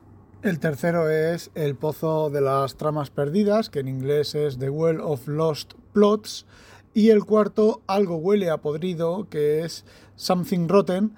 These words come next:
Y ya a partir, el quinto, el sexto y el séptimo no están traducidos, no sé si se van a traducir, eh, que son, eh, First Among, eh, Sequels, eh, el primero entre las secuelas,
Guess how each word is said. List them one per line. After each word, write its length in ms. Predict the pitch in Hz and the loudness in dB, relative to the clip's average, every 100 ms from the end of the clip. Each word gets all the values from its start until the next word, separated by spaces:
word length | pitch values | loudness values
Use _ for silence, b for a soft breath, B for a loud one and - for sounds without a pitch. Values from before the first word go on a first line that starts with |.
| B B B | B B B
Y 120 | - 180 | -4 2
ya 200 | 214 185 | 4 2
a 80 | |
partir, 500 | 143 147 143 196 160 - | 0 -2 0 0 0 -4
el 180 | 147 143 | -6 -2
quinto, 320 | 214 185 160 | 0 0 0
el 100 | 151 | -2
sexto 300 | 196 190 151 | -2 -4 0
y 80 | 147 | 0
el 120 | 147 | 0
séptimo 380 | 170 160 170 170 | -4 -4 -4 -2
no 140 | 151 | -4
están 240 | 143 151 143 | -4 -6 -6
traducidos, 680 | 139 143 123 160 160 160 - | -4 -4 -4 -2 -2 -4 -6
no 300 | 139 143 139 | -4 -2 -2
sé 120 | 143 | -4
si 140 | 120 | -6
se 60 | 127 | -6
van 160 | 127 | -6
a 100 | 135 | -6
traducir, 520 | 131 127 123 120 160 170 B B B B B - | -8 -8 -8 -6 -6 -8 B B B B B -4
eh, 320 | - 151 147 139 | 2 2 2 0
que 100 | 147 | -2
son, 380 | 165 156 175 175 | 0 -2 -2 -2
eh, 180 | 147 135 | -2 -4
First 520 | - 180 196 - - | -2 0 0 -2 -2
Among, 400 | 180 175 180 180 | 0 0 -2 0
eh, 220 | 175 170 | 2 2
Sequels, 760 | 160 196 175 170 202 220 - - b b b b - | 0 -4 0 2 2 0 -6 -18 b b b b -12
eh, 340 | 160 147 139 139 - | -8 -4 -6 -8 -8
el 220 | 170 147 | -4 -2
primero 800 | 147 143 185 196 202 190 185 185 | 0 0 2 4 2 2 0 0
entre 500 | 175 170 165 170 165 | -2 -4 -4 -4 -4
las 200 | 160 151 | -4 -4
secuelas, 640 | - 143 196 196 190 - | -6 0 4 4 2 -4